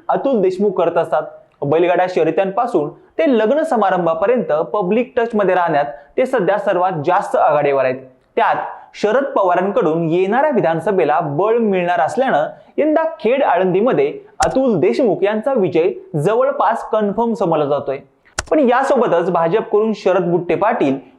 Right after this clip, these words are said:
शिंदे गटाकडून अक्षय जाधव, ठाकरे गटाकडून बाबाजी काळे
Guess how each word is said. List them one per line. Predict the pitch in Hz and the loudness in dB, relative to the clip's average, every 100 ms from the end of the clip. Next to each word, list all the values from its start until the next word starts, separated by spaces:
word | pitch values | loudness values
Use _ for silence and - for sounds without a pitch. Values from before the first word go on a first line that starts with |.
| - | -4
शिंदे | 185 185 202 | 0 2 2
गटाकडून | 220 208 208 196 | 0 0 0 0
अक्षय | 131 - 202 175 | -2 -2 0 0
जाधव, | 175 220 208 135 127 - - - | 2 2 2 0 -2 -14 -12 -2
ठाकरे | 180 277 302 | -2 0 0
गटाकडून | 277 240 233 233 233 | 2 0 0 0 2
बाबाजी | 185 160 160 175 | 2 2 0 -2
काळे | 170 175 170 | 0 0 0